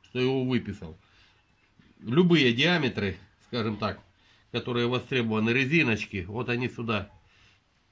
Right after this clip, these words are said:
Значит, вот мы новенькую поставили, и по толщине она подходит.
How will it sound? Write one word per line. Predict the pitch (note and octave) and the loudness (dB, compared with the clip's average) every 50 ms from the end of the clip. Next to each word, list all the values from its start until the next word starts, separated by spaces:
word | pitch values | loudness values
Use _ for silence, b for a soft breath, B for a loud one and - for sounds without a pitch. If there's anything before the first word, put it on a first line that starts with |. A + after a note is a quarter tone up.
| _ _ - E2+ F#2+ | _ _ -20 -16 -12
Значит, | F#2+ G2 A2 G#2+ G2+ - A2 G2 - - - - _ _ | -8 -6 -4 -4 -4 -4 -6 -8 -10 -12 -20 -20 _ _
вот | A#2 A#2+ A#2 - - | -8 -8 -6 -4 -2
мы | A2+ A2+ | -2 -2
новенькую | A#2+ B2+ B2 A2 G#2 G2 F#2 F#2+ A2+ G#2+ G#2 | 0 0 0 0 -2 -2 -4 -4 -6 -6 -4
поставили, | - A2+ G#2 - - C#3+ C#3+ C#3 A#2+ G2+ F#2 F#2+ F#2+ | -6 -8 -8 -6 -4 -4 -2 -2 -2 -2 -2 -4 -6
и | F#2+ | -6
по | F#2 - A2+ | -6 -8 -10
толщине | - - A#2 A2+ G2 - - C#3+ E3 E3+ D3+ | -8 -8 -8 -8 -8 -8 -8 -6 -6 -4 -4
она | C3+ C3 A#2+ | -4 -4 -4
подходит. | - A#2+ A2+ - - - B2+ A2 G#2 G2+ G2 b | -6 -8 -10 -12 -12 -10 -8 -8 -6 -8 -10 b